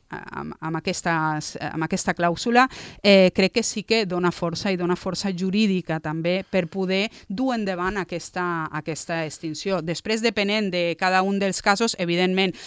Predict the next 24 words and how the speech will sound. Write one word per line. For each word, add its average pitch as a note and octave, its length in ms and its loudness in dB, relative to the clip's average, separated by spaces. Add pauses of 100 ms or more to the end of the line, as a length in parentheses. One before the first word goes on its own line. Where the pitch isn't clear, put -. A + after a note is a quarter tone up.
(120)
pues, F3+ 220 -2 (160)
no, F3 260 -6 (320)
lo G#3+ 220 -6
normal G#3 360 -2
seria, A#3 480 -4
com E3+ 200 -4
als E3+ 220 -4
hotels, G3+ 360 -6
que G3 80 -8
el F3 60 -8
director F3 400 -6
de G3+ 100 -4
l'hotel G3 320 -6
vingui, G#3 420 -6 (140)
et F3+ 180 0
digui: F#3+ 240 -2
«Mira, F3+ 360 0
perdoni, E3+ 460 -2
però D#3 280 -8 (200)
ha E3 160 -8
de E3 160 -4
deixar E3 280 -8
l'habitació E3 580 -8
perquè D#3+ 320 -4